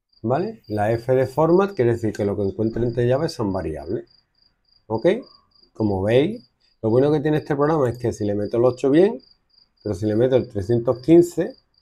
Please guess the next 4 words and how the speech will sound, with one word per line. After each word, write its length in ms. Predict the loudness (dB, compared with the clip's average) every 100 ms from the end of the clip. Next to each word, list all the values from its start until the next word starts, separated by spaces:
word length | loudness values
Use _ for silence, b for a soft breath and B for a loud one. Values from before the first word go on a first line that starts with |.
| _ _ _ _ _ _ _ _ _ _ _ _ _ _ _ _ _ _ -16 -16 _ _ _ _ _ _ _ -20 -20 _ _ 0
también 320 | 4 4 2
me 100 | 0
lo 160 | -4
hace. 220 | -8 -12